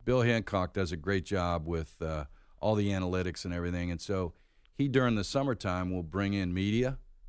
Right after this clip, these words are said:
He'll bring in the bowls. He'll bring in different people from schools and let them go through the process. He'll say, "Okay, it's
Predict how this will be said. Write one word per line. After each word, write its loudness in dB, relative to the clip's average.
He'll 0
bring 0
in 0
the -2
bowls. 2
He'll 0
bring -2
in -2
different -4
people -6
from -8
schools -2
and 0
let 2
them 0
go 0
through -4
the -4
process. -6
He'll -4
say, -4
"Okay, -2
it's -8